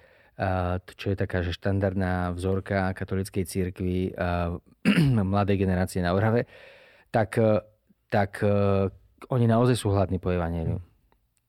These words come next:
Speaker 1: Naozaj sú hladní a, a našim zahanbením je to, že že niekedy ten štrnásťročný chalan, to štrnásťročné dievča,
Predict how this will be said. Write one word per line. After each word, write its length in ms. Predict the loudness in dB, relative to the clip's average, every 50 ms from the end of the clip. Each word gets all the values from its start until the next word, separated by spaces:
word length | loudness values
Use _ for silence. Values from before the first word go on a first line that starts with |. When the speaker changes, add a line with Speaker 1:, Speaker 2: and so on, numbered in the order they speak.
| _ 0
Speaker 1:
Naozaj 320 | 2 2 2 2 0 -2
sú 160 | -2 -4 -2
hladní 480 | 0 0 0 2 2 2 2 2 0 0
a, 320 | -2 -2 -2 0 -2 -2 -6 _ _ _ _ _ _ _ _ _ _ _ _ _ _ _ _ _ _ _ _ _ -10
a 40 | -6
našim 400 | -2 0 0 0 0 0 0 0
zahanbením 960 | 2 2 2 2 2 2 2 2 2 2 2 2 2 2 2 2 2 0 -2 -4 -6 _ _ _ _ _ _ -8
je 160 | -6 -4 -4
to, 240 | -2 -2 -2 0 0
že 160 | 0 0 0 0 -2 -4 -8 _ _ _ _ _ _ _ _ _ _ _ _ _ -6
že 160 | -2 0 0
niekedy 640 | 2 0 0 0 -2 -2 0 0 0 2 2 0 -2
ten 240 | -2 -2 -2 -2 -4
štrnásťročný 640 | -4 -4 -2 0 0 0 0 -2 -4 -4 -6 -6
chalan, 260 | -4 -2 -2 0 0 -2
to 80 | -4
štrnásťročné 460 | -6 -4 -2 -2 0 -2 -2 -4 -6
dievča, 480 | -4 -2 -2 -2 -2 -4 -4 -2 -2